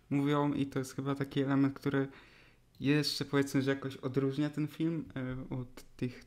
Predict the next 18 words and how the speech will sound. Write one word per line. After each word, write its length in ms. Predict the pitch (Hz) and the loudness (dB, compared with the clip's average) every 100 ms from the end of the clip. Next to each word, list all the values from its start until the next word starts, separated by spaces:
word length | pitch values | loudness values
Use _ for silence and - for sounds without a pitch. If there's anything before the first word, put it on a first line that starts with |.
| - | -10
co, 200 | 123 123 - - | -6 -4 -6 -4
tych 160 | 135 - | -6 -2
horrorów, 440 | 131 123 123 120 | 0 0 0 -2
co, 300 | - 123 120 | -2 -2 -2
e, 40 | - - 120 120 117 | -4 -4 -2 -2 -4
tam 240 | 120 117 120 | -4 -2 -2
co 180 | - 123 | -2 -4
tydzień 340 | 120 117 117 | -2 0 0
wychodzą, 400 | 117 120 113 120 | 0 -4 -2 -2
e, 60 | 110 - - - - - - 120 117 120 117 123 123 | -4 -8 -20 -20 -20 -18 -8 -4 -4 -4 -4 -4 -6
w 100 | 120 | -8
kinie. 340 | - 127 131 139 - _ _ - _ _ - 156 | -4 -2 0 -2 -6 _ _ -20 _ _ 0 6
No 80 | |
i 140 | 135 139 | 8 8
Russell 280 | 143 143 135 | 6 2 2
Crowe 360 | 135 135 127 | 4 4 6
widać, 300 | 131 123 117 | 4 4 2
że 140 | 127 | -4